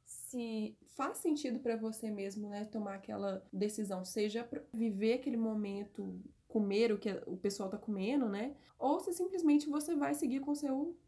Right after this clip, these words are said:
Speaker 2: com a sua rotina natural, né? Com a sua rotina normal, independente da situação. Mas pra você tomar essa decisão consciente, você tem que ter em perspectiva alguns pontos. É... um deles é, por exemplo, a visualização.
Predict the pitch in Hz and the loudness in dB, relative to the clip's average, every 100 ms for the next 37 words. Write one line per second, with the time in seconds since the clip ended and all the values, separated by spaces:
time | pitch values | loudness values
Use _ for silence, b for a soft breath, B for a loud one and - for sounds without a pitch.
0 | _ - 269 - 269 277 - 269 269 285 | _ -6 -4 -2 0 0 0 0 0 -2
1 | 277 262 330 349 247 214 214 214 214 226 | -2 -2 -2 0 0 2 0 -2 -6 -4
2 | 226 220 226 233 247 226 208 233 285 - | -2 0 0 0 0 0 2 0 -4 2
3 | 247 233 240 226 220 233 233 226 269 330 | 4 4 2 0 0 -2 -2 0 0 0
4 | 214 185 b b b b 220 220 226 - | -4 -6 b b b b 0 2 2 0
5 | - _ - 247 311 311 294 254 220 220 | -2 _ 2 4 4 0 0 2 2 0
6 | 208 196 269 233 214 214 196 190 208 208 | 0 0 2 0 -2 -2 -4 -4 -2 -2
7 | 190 - 208 190 214 226 254 269 247 220 | -2 -8 -4 -2 -2 -2 -2 -2 -2 -2
8 | - 226 233 226 196 - - 240 220 185 | 0 0 0 -2 -6 -8 -6 -4 -2 -4
9 | 185 214 226 220 294 320 - 320 294 269 | -4 2 2 2 0 0 -2 0 0 0
10 | 190 185 - - - 202 202 196 190 185 | -4 -4 -8 -10 -6 -4 -2 -2 -4 -6
11 | - 277 339 269 302 330 277 269 285 277 | -4 2 4 4 4 2 0 0 0 0
12 | 247 240 269 311 - _ _ - 233 269 | 0 -2 -4 -10 -12 _ _ -2 2 4
13 | 277 277 269 277 285 - 180 180 | 4 2 2 0 -2 -6 -6 -8